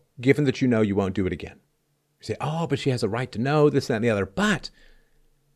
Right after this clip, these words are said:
if it's not gonna happen again, what's the point of telling her? Now, again, if you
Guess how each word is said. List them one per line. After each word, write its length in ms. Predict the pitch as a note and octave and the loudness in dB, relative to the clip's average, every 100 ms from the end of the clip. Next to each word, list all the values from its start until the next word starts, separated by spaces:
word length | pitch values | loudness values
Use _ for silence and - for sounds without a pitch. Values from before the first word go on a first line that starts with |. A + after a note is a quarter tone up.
| _ _ _ _ _ _ _ - | _ _ _ _ _ _ _ 2
if 440 | F#3+ G#3 - - _ _ _ _ _ _ _ | 4 4 0 -14 _ _ _ _ _ _ _
it's 180 | D3 C#3 | 0 2
not 220 | E3+ F3+ | 2 2
gonna 160 | F3+ D#3 | 2 0
happen 340 | D3 D#3+ C#3+ | 0 -2 0
again, 540 | A2 G2+ D#3 A#2+ G#2 G#2+ _ _ _ _ | 0 2 0 0 -6 -12 _ _ _ _
what's 220 | B2 C#3+ | -4 -2
the 100 | - | -2
point 260 | D3+ A#2+ A2 | -2 -2 -2
of 60 | - | -4
telling 300 | F3 C4+ - | -6 -6 -6
her? 180 | F#2 - _ | -10 -18 _
Now, 220 | G#2 E2+ E2 | -8 -6 -6
again, 300 | F2+ F#2 F2+ | -4 -2 -2
if 120 | - | -2
you 260 | G2 F2+ | -2 -2